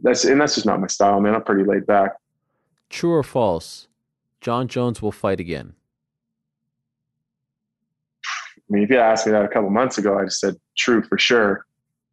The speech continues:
Speaker 1: I would say a very light true. <laughs> I'm, I'm, I'm
Speaker 2: You're starting to
Speaker 1: bullish
Speaker 2: lo-,
Speaker 1: on it, but true.
Speaker 2: you're starting to lose hope.
Speaker 1: Yeah, I am.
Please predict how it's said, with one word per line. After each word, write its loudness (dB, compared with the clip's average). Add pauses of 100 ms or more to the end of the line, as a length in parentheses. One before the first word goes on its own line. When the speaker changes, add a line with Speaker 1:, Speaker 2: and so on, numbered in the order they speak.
(120)
Speaker 1:
I 4
would 2
say 2 (760)
a 0
very 2
light 0
true. -8 (120)
<laughs> -10
I'm, -2
I'm, 0 (120)
I'm 0
Speaker 2:
You're -
starting -2
to 2
Speaker 1:
bullish 4
Speaker 2:
lo-, 2
Speaker 1:
on -4
it, -6
but 0
true. -2
Speaker 2:
you're -4
starting -2
to -4
lose -2
hope. -4 (1500)
Speaker 1:
Yeah, 4
I 2
am. 2